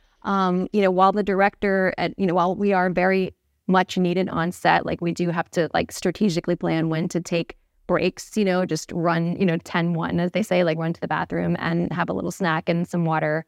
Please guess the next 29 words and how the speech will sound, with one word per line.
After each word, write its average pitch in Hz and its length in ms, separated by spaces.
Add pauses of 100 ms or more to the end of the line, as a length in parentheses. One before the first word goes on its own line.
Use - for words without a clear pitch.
(320)
um, 151 340
and 165 180
recharge. 160 800
Um, 170 320
so - 160
being, 226 320 (100)
I, - 160
I'm 196 160 (240)
definitely 226 380
have, 180 140 (140)
you 196 80
know, 175 80
an 175 100
internal 185 460
pressure 170 360
to 175 80
just 175 260
be 196 160
on 208 500 (480)
all 190 220
the 185 140
time, 170 560
you 190 100
know, 180 220
twelve 175 280
hours, 170 300
fourteen 170 360
hours, 165 320
whatever. 175 500